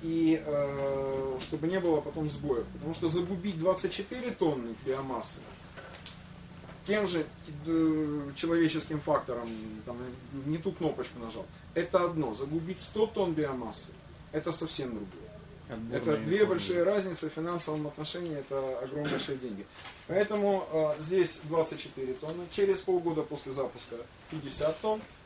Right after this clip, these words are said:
Speaker 1: через девять ме-, месяцев после запуска еще пятьдесят тонн.
Speaker 2: Е, скажи, будь ласка, а крекінг, е,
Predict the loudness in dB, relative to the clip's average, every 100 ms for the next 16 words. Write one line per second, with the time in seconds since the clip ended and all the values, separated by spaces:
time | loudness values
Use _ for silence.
0 | -8 0 0 6 6 4 0 -6 -8 -14
1 | -8 -6 -4 -6 -6 -6 -6 -6 -2 0
2 | -2 -6 -8 -8 -8 -8 -8 -10 -8 -8
3 | -10 -12 -14 -8 -4 -2 0 2 0 0
4 | -4 -4 -2 0 4 4 4 2 2 0
5 | 4 6 6 2 -2 -2 -4 -2 -2 -2
6 | -2